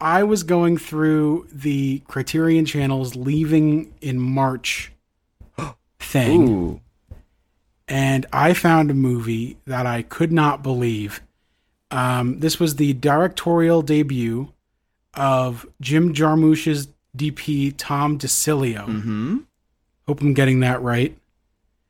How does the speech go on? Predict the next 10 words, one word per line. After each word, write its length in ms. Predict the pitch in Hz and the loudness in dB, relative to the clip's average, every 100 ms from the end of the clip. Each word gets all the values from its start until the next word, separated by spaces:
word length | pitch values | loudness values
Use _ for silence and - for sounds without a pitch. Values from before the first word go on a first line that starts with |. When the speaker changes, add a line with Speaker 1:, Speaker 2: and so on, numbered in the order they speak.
| _ 151 | _ 0
Speaker 1:
Listen 340 | 180 - 208 | 2 4 4
to 60 | 180 | 4
this 280 | 165 156 | 4 2
cast, 680 | - 147 139 120 107 - - - _ _ | -2 0 0 0 -4 -10 -12 -20 _ _
okay? 440 | 139 - 131 127 143 | -14 -8 -6 -4 -2
Not 320 | 143 151 165 | 2 4 6
in 140 | 170 | 4
order. 520 | 156 143 131 127 139 - _ _ _ _ _ _ _ _ _ _ _ _ _ _ _ _ - | 0 -2 -2 -4 -6 -12 _ _ _ _ _ _ _ _ _ _ _ _ _ _ _ _ -12
Tina 440 | - 190 202 214 | -2 2 4 4
Louise, 920 | 202 190 190 190 165 123 113 110 - | 4 4 4 2 2 0 -6 -8 -10